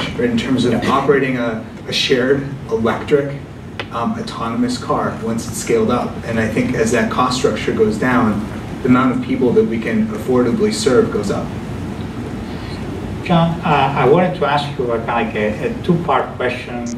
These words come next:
Speaker 2: We're in an A I conference. So the, the, the first, the first part is, um, in the large, what are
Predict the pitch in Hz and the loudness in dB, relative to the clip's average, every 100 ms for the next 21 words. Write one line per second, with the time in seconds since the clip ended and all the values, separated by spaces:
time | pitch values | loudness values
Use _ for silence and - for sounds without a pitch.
0 | 117 113 110 110 120 120 123 120 - 123 | -4 -4 -4 -4 -2 0 0 0 0 -2
1 | - 120 113 - 123 117 135 139 135 - | -2 -4 -4 -2 -2 0 -2 0 0 2
2 | 131 - - - - - 156 147 202 196 | -2 -2 -2 -2 -4 -2 2 4 4 4
3 | - 160 139 135 139 131 123 123 - - | 4 4 4 2 2 4 4 2 -6 -10
4 | - - - - 151 135 131 - - 196 | -10 -10 -10 -4 2 2 2 -2 -2 2
5 | 226 185 151 156 147 - - - 151 143 | 4 6 8 6 4 0 -4 -4 -2 0
6 | - 175 | 0 0